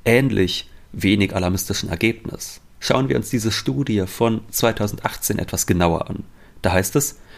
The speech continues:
der Wohlstandseffekt im Sinne einer Änderung des B I P kann sowohl über den volkswirtschaftlichen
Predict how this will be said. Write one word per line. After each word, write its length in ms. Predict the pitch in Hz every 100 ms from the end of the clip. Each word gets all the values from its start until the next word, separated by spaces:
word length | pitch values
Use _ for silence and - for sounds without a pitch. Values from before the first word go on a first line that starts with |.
| -
der 200 | - 104
Wohlstandseffekt 800 | 123 156 - 104 95 101 - -
im 100 | 110
Sinne 280 | 104 123 123
einer 160 | 107 101
Änderung 380 | 123 151 156
des 140 | 139 -
B 140 | 110
I 40 | 104
P 240 | - 143 - - -
kann 160 | - 107
sowohl 340 | 117 127 143
über 160 | - 110
den 120 | 107
volkswirtschaftlichen 800 | 117 127 - 110 110 - 107